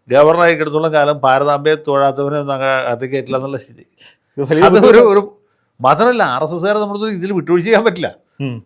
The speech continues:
Speaker 1: അത് അടിസ്ഥാന പ്രശ്നമാണ്.
Speaker 2: ആ, അതെ, അതെ.
Speaker 1: ഇന്ന് ഗ-, ഇവരാണ് സി പി എംകാരാണെങ്കിൽ ഒരുപാട് ബുദ്ധിമുട്ടിയിട്ടാണ് നമ്മുടെ ആരിഫ് ഖാനെ ഇവിടുന്ന് പാറ്റ്നയിലേക്ക് വിട്ടത്. ഏ, ഇദ്ദേഹം വന്ന് വലിയ കുഴപ്പമില്ലാതെ പോയിക്കൊണ്ടിരിക്കുകയായിരുന്നു. അപ്പോഴാണിത്. ഏ?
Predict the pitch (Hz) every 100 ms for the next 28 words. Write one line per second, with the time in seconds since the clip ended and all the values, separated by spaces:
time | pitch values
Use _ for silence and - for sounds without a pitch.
0 | - 143 156 - 185 208 196 - 175 120
1 | 135 117 131 139 117 - _ _ _ 113
2 | 143 117 104 101 110 139 156 - 107 -
3 | 139 156 156 160 131 135 151 147 131 151
4 | 151 147 156 147 147 147 135 151 135 151
5 | 156 147 139 147 139 131 135 143 143 147
6 | 147 117 95 - _ _ _ _ _ _
7 | - 135 127 120 156 185 170 165 165 156
8 | 165 165 156 147 170 170 165 160 147 156
9 | 160 147 135 117 147 151 139 123 _ _
10 | _ _ -